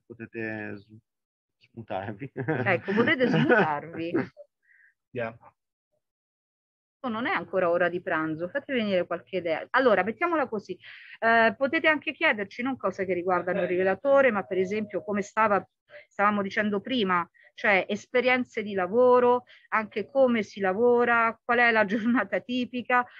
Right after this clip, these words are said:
Speaker 2: o anche per esempio quali sono le possibilità di venire al serna, se ci sono programmi per voi. Allora chiedeteci, fateci domande, perché se noi cominciamo a parlare ce ne
Speaker 1: Eh,
Speaker 2: abbiamo
Speaker 1: finiamo,
Speaker 2: per ore.
Speaker 1: finiamo a stasera.
Speaker 2: Esatto, quindi se
Speaker 3: Esatto,
Speaker 2: ci fate
Speaker 3: questo.
Speaker 2: delle domande specifiche.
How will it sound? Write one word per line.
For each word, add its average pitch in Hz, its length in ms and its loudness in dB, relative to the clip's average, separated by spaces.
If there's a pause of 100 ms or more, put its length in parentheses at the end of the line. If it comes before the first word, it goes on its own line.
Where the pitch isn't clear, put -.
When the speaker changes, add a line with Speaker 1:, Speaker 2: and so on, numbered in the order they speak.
(200)
Speaker 2:
o 233 140 -4
anche 320 360 -4
per 220 120 -4
esempio 226 360 -4
quali 214 200 -2
sono 254 240 0
le 208 80 0
possibilità 196 560 -4
di - 80 -2
venire 175 240 -4
al 170 100 -8
serna, 233 480 0
se 185 160 -8
ci 190 140 -10
sono 196 240 -6
programmi 180 480 -4
per 175 180 -6
voi. 240 560 2
Allora 202 340 -2
chiedeteci, 233 600 -2
fateci 233 360 -6
domande, 247 460 2
perché - 280 -8
se 196 120 -8
noi 233 140 -2
cominciamo 208 380 -4
a 196 40 -4
parlare 196 840 2
ce - 160 -16
ne 185 80 -6
Speaker 1:
Eh, - 20 -4
Speaker 2:
abbiamo 185 200 -4
Speaker 1:
finiamo, 180 300 4
Speaker 2:
per 196 120 2
ore. 175 140 6
Speaker 1:
finiamo 160 320 8
a 147 80 6
stasera. 143 400 0
Speaker 2:
Esatto, 175 500 2
quindi 233 240 -4
se 147 80 0
Speaker 3:
Esatto, - 180 -2
Speaker 2:
ci 240 60 -4
fate - 160 4
Speaker 3:
questo. 220 180 0
Speaker 2:
delle 214 120 -2
domande 247 360 -2
specifiche. 247 880 -2